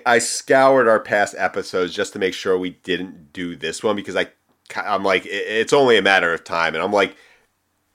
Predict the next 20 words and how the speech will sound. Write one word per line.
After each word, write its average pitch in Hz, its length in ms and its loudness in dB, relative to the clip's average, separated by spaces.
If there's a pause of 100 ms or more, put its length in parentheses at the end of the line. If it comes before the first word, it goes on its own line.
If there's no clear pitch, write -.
(120)
a 127 40 -2
little 120 400 4
worried 101 320 2
that 98 140 0
when 95 120 -2
I 92 80 0
bring 92 240 -2
this 87 180 -10
up, 85 240 -2
like, 80 260 -6
you're 82 280 -6
gonna 78 240 -6
have 78 220 -6
it 73 100 -18
too. 73 360 -10
But, 90 320 -2
um, 90 340 -4 (400)
this 151 380 0
is 123 420 0
a 92 460 -2